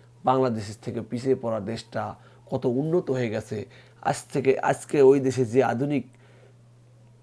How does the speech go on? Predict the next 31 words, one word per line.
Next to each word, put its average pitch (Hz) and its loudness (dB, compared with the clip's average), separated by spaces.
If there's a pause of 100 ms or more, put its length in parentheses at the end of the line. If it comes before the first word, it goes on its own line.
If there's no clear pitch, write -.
কোনো 135 -2
কিছু 131 0 (380)
ব্যবহার 143 6
করে, 120 -2
সেই 131 -2
আধুনিক 127 -2 (500)
ওই 143 4
যন্ত্র 139 2 (240)
আমাদের 117 -6
বাংলাদেশে 123 0
আসতে 117 -4
আর 120 0
পাঁচ 135 0
বছর 117 -4
পর 135 2
আমাদের 107 -4
দেশে 101 -8
আসতে 104 -12
হয়। 87 -10 (420)
সেক্ষেত্রে 120 -6
দেখা 113 -4
যায় 110 -6
যে 107 -8
বাংলাদেশে 107 -8
যদি, 101 -8
বাংলাদেশে 117 -6 (140)
প্রচুর 196 -4
সম্ভাবনা 113 -4
আছে, 107 -10 (640)
লোকবল 131 2
আছে, 113 -4